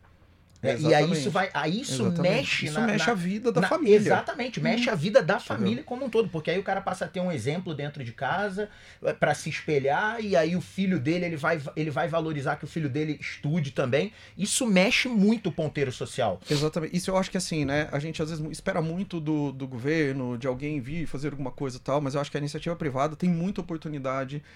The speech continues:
Speaker 2: de romper esses
Speaker 1: Uhum.
Speaker 2: ciclos,
Speaker 1: Sem
Speaker 2: né,
Speaker 1: dúvida.
Speaker 2: que sempre geram pra baixo e começar a mudar, né?
Speaker 1: Muito legal. Ô,
Speaker 3: Foi,
Speaker 1: Robledo,
Speaker 3: foi o
Speaker 1: o,
Speaker 3: que você
Speaker 1: o
Speaker 3: falou de gente, né?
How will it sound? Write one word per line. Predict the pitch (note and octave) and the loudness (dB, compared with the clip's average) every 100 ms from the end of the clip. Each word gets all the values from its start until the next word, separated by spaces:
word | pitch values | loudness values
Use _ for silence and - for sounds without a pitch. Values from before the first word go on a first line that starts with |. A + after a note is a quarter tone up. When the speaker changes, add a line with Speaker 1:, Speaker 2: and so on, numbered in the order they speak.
| - | -14
Speaker 2:
de | C3 | -6
romper | C#3 D#3+ D3+ D3+ D3+ D#3 D#3 | 0 2 2 0 0 2 2
esses | D3 G#2+ | 2 2
Speaker 1:
Uhum. | A2+ | 2
Speaker 2:
ciclos, | D3+ D3 D3 C3 | 0 -2 -2 0
Speaker 1:
Sem | C3+ | 4
Speaker 2:
né, | D3 | 4
Speaker 1:
dúvida. | C#3 F#2 | 4 2
Speaker 2:
que | C3+ B2 | -2 -2
sempre | - C#3+ D#3+ C#3+ | -2 -2 0 0
geram | D3 C#3+ C#3+ | 2 2 0
pra | C#3+ B2+ | 0 0
baixo | C3 D#3+ F3+ - A2+ - - - | 4 4 4 0 -8 -10 -14 -10
e | D#3+ | -8
começar | F#3 F#3+ F3 F3+ F#3 | -6 -6 -4 -2 -2
a | |
mudar, | G3 G3 C#3+ A#2+ - _ _ _ | -2 -2 -2 -2 -10 _ _ _
né? | A2+ A2+ | -6 -2
Speaker 1:
Muito | C#3+ D#3+ | 0 2
legal. | D3+ A2+ G2 - - - - - - - | 2 4 0 -6 -18 -20 -20 -20 -20 -2
Ô, | D3+ | 2
Speaker 3:
Foi, | A3 | 6
Speaker 1:
Robledo, | A#3+ A#2 - - | 4 4 -4 -6
Speaker 3:
foi | - A3+ | 2 2
o | |
Speaker 1:
o, | |
Speaker 3:
que | - | 4
você | - | 2
Speaker 1:
o | - | 6
Speaker 3:
falou | A#3+ A3 G#3+ | 6 6 2
de | G3+ B3+ | 0 -2
gente, | A#3 A3 A#3 A#3+ | 0 0 -2 -4
né? | A#3 | -4